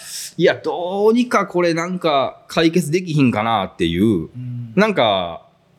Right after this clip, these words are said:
Speaker 1: こう、なんだろうな、もったいないなっていう、
Speaker 2: うん。
Speaker 1: まあ、違和感というか、
Speaker 2: うん。
Speaker 1: 課題感というか、
Speaker 2: うん。
Speaker 1: 自分、自分の中のというか、
Speaker 2: うん。
Speaker 1: 痛みもったいねえみたいな、もっとものできんちゃうかなみたいな。
Speaker 2: うんうん。
Speaker 1: だ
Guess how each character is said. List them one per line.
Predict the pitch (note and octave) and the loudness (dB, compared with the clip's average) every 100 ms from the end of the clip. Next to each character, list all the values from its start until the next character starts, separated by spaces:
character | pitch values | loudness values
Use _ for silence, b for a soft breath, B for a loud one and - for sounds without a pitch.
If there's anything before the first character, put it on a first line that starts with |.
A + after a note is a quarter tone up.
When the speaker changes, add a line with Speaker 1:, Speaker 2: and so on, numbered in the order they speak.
| _ _ _ _ _ | _ _ _ _ _
Speaker 1:
こ | - G#2 F#2+ F#2 F#2+ | 2 4 6 4 2
う、 | |
な | G#2+ | 0
ん | |
だ | F#2 | 0
ろ | F2 | 0
う | |
な、 | G2+ E2+ - _ | -2 -4 -8 _
も | A#2+ E3 | 2 4
っ | F#3+ - | 2 -6
た | - E3 | -6 -4
い | D#3+ | -2
な | D3 | 0
い | C3+ | 2
な | B2+ B2 B2 A#2+ A#2+ A#2+ | 2 0 -2 -4 -6 -4
っ | |
て | F#2 | -2
い | E2 E2 | 0 0
う、 | G#2 E2 | 0 -2
Speaker 2:
う | - | -8
ん。 | B2 B2 A#2 G#2+ | -10 -10 -10 -4
Speaker 1:
ま | A2+ | 0
あ、 | G2 | 2
違 | B2 | 4
和 | F#3+ | 2
感 | G3+ B2 F#2+ | 0 -6 -8
と | E2+ | -12
い | E2+ | -12
う | E2 | -10
か、 | F2 D#2+ C#2 | -8 -8 -8
Speaker 2:
う | B2 | -8
ん。 | A#2 | -2
Speaker 1:
課 | B2 | -2
題 | A2 A#2+ - | 0 -2 -4
感 | E2 D#2+ | -12 -14
と | D2 | -14
い | D2 | -12
う | |
か、 | D2+ C2 | -10 -6
Speaker 2:
う | |
ん。 | |
Speaker 1:
自 | D2 D2+ | -6 -6
分、 | D#2 D#2+ | -10 -12
自 | F2 F#2+ | -6 -4
分 | F2 A#2+ | 0 0
の | |
中 | A#2+ F#2 | 0 -2
の | F2+ | -6
と | D2+ | -8
い | D2 | -14
う | |
か、 | C#2 - | -14 -14
Speaker 2:
う | B2 | -12
ん。 | A2+ - - | -14 -14 -14
Speaker 1:
痛 | F2+ - | -10 -4
み | G2 | -2
も | A#2 | -2
っ | A#2+ | -6
た | - | -8
い | C3 | -6
ね | A#2+ | -2
え | A#2 | 0
み | |
た | F#2 G1+ | -2 -6
い | |
な、 | - - | -18 -14
も | C3+ | -6
っ | |
と | - | -2
も | A2 A2 | 0 0
の | G#2+ | -6
で | G#2+ C3 | -6 -2
き | |
ん | A#2 | -2
ち | F#2 | -2
ゃ | |
う | D#2+ | -6
か | D2 | -8
な | D2 | -10
み | |
た | D#2 | -12
い | - | -16
な。 | G#2+ | -16
Speaker 2:
う | |
ん | |
う | |
ん。 | |
Speaker 1:
だ | B2 | -16